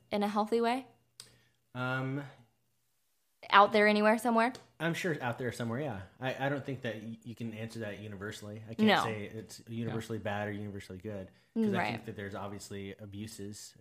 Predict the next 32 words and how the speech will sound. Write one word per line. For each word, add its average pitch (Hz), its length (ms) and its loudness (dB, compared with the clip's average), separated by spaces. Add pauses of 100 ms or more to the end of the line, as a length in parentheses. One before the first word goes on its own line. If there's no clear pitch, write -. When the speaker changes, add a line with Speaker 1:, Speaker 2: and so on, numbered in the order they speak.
Speaker 2:
in 104 100 -10
it. 101 140 -12
And 117 120 -6
Speaker 1:
Yeah, 240 180 4
Speaker 2:
anytime 101 120 0
you 113 60 -2
have 101 140 -6
Speaker 1:
of - 60 -20
course. - 140 -16
Speaker 2:
humanity 110 440 -4
involved, 101 460 -6
we're 101 120 -10
gonna 98 260 -10 (480)
find 110 260 -2
a - 40 -4
way 104 100 -2
to - 80 -4
screw 110 240 -8
things 90 240 -10
up. 90 320 -8
We 208 80 -12
Speaker 1:
Always. - 180 -2
Speaker 2:
just 220 100 -8
do. 180 140 -6 (160)
Speaker 1:
Yeah. 226 260 6
Speaker 3:
I - 40 6
just, 180 200 4 (100)
I, 170 260 8
I 165 120 2
think 180 320 0
to 196 100 4
expand, 156 840 2